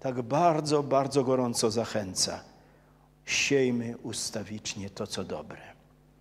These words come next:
albowiem we właściwym czasie rządź będziemy od świtu do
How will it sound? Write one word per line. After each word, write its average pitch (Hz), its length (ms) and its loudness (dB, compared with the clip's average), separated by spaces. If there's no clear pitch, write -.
albowiem 123 420 2
we 123 120 2
właściwym 139 600 0
czasie 98 560 -4
rządź 110 440 -4
będziemy 107 520 -6
od 107 200 -8
świtu 113 520 -6
do 101 320 -10